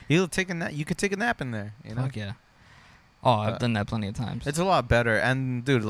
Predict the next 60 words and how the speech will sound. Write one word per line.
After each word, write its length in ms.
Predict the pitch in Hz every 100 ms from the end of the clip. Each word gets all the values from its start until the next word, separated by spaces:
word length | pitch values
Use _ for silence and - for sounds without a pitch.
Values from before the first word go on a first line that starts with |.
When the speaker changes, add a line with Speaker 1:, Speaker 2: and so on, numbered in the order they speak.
| 107
Speaker 1:
they 80 | 123
don't 120 | 147
even 180 | 160 143
check 240 | - 131
your 100 | 110
bags 380 | 90 92 117 117
anymore. 480 | 117 127 127 127 120
Like, 180 | 110 110
Speaker 2:
Nope. 80 |
Speaker 1:
I 80 | 113
feel 140 | - 156
like 160 | 139
they're 120 | 135
just 180 | 135 135
so 140 | 165 127
grateful 520 | 110 110 131 135 120
that 100 | 113
you're 120 | 110 113
even 360 | 117 113 104
there 420 | 98 104 104 98 104
Speaker 2:
Yep. 220 | 117 - - - _
Speaker 1:
paying 380 | - 127 123 120
to 140 | -
see 160 | 113 120
a 60 | 110
movie 340 | 110 110 107
that 160 | 104 101
they're 200 | 113 107
like, 260 | 107 104
"Yeah, 240 | 107 117 104
dude, 260 | 104 101
bring 200 | 110 113 113
whatever. 320 | 101 98 101
Like, 260 | 98 95
Speaker 2:
Yeah. 220 | 135 233 127
Speaker 1:
you, 60 | 127
you 60 | 131
want 140 | 143
a 60 | 127
drink 220 | 131 139
in 40 |
the 80 | 143
theater? 280 | 131 143 127
Go 180 | 101 104
for 220 | - 90
it." 60 | 87
Speaker 2:
That's 220 | 135 147
exactly 400 | 151 131 - 139
what 120 | 131
I 80 | 127
said. 320 | 120 131 123 120
Uh, 340 | 117 110 110 85 69
I 80 | 117
don't 140 | 120
know 20 |
what 140 | 113 98
episode 340 | 120 127 117
it 60 | 117
was. 340 | 117 113 131 _
But, 260 | 123 123 -